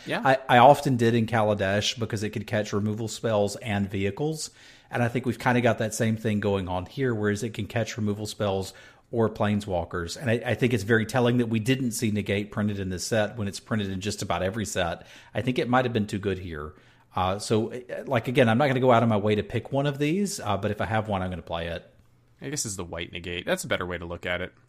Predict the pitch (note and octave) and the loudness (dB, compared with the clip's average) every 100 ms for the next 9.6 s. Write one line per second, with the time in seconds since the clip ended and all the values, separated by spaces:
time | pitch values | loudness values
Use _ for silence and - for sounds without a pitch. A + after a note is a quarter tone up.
0 | _ A#2 F#2+ E2+ - _ _ _ - - | _ -8 -6 -8 -12 _ _ _ -20 -20
1 | _ - F#2 - _ _ _ _ B2+ A#2+ | _ -12 -12 -12 _ _ _ _ 2 4
2 | A#2 A2+ D#3+ E3 G3 D#3 G2+ - D#3+ F3+ | 4 4 4 4 2 0 0 -2 0 0
3 | - A2 E2+ B1 G#2+ F#2+ - A#2 A2+ C3 | 0 -2 -2 -4 -4 -4 -4 0 4 4
4 | B2+ A#2+ A#2 A#2 B2+ G#2 G2+ A2+ A#2+ G#2+ | 2 0 2 0 -2 -2 0 0 0 -2
5 | G2 F#2 D#3+ E3+ - - B2+ G2+ G#2+ F#2+ | -4 -4 0 0 -2 -4 -2 -2 -2 -4
6 | - B2 C3+ B2+ A#2+ A2+ A2 G#2+ A#2 G2 | -2 0 2 0 0 0 2 0 -4 -4
7 | - G#2+ G2+ G2+ - A#2 A2+ A#2 G#2 G2+ | -2 0 -2 -6 -4 -2 -2 -2 -4 -6
8 | G#2 G2+ G2+ - G2 G2+ F#2+ G2 F2+ G2 | -8 -6 -6 -6 -8 -8 -10 -10 -10 -10
9 | F#2 - - C3 C3 | -10 -10 -4 -2 -2